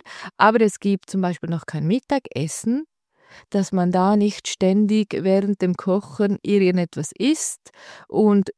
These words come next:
zusätzlich hat man da eigentlich dann einfach eine halbe Mittagsportion mehr gegessen, als was man eigentlich wollte, weil man während dem Kochen die ganze Zeit gegessen hat.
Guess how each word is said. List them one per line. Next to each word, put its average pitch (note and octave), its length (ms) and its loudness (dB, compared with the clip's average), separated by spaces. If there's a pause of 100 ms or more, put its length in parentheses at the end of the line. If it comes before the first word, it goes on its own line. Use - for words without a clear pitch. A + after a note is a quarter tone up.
(160)
zusätzlich G3+ 960 0
hat F#3 300 -4
man F#3+ 180 0
da F3+ 240 0
eigentlich F#3 540 -4
dann F3+ 180 -2 (140)
einfach F#3 380 -4
eine F#3+ 400 0
halbe G3 320 -2
Mittagsportion F3+ 1200 0
mehr F#3 260 0
gegessen, G3+ 520 0
als - 280 -6
was E3+ 220 -2
man F3+ 160 -4
eigentlich E3 560 -4
wollte, A3+ 500 0 (340)
weil F#3 300 6
man G3+ 320 4
während E3+ 380 -2
dem E3+ 120 0
Kochen E3 540 -4 (220)
die F3+ 80 -4
ganze D3 400 -8
Zeit D3+ 420 -10 (380)
gegessen A3 560 -2
hat. - 100 -10